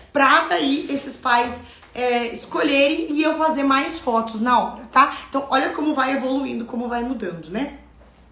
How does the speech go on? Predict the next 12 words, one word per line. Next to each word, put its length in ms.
Então, 340
gente, 400
é, 840
hoje 360
eu 200
tô 100
nesse 240
estúdio 460
já 120
fazem 300
dez 440
anos. 500